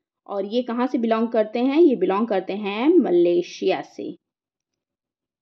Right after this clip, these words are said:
हाल ही में अंतर्राष्ट्रीय परिवार प्रेक्षण दिवस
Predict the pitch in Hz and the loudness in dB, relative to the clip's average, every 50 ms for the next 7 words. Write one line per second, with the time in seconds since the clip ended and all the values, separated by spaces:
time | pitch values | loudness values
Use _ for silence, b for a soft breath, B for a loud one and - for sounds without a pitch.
0 | _ _ _ _ _ _ _ _ _ _ _ _ _ _ _ _ _ _ _ _ | _ _ _ _ _ _ _ _ _ _ _ _ _ _ _ _ _ _ _ _
1 | _ _ _ _ _ _ _ _ _ _ _ _ _ _ _ _ - - - _ | _ _ _ _ _ _ _ _ _ _ _ _ _ _ _ _ -8 -8 -8 _
2 | _ _ _ _ _ _ _ _ _ - 240 277 269 294 349 440 494 427 392 370 | _ _ _ _ _ _ _ _ _ -10 -4 -2 2 2 2 2 2 2 4 4
3 | 339 311 349 330 311 302 285 285 294 302 302 302 262 240 233 233 233 247 247 - | 4 4 4 4 2 2 2 2 2 0 0 0 0 -2 0 0 -2 -2 -2 -4
4 | 214 202 202 - - 233 208 208 196 175 180 170 185 190 190 _ | -8 -8 -8 -10 -8 -6 -6 -6 -2 0 0 0 0 -2 -4 _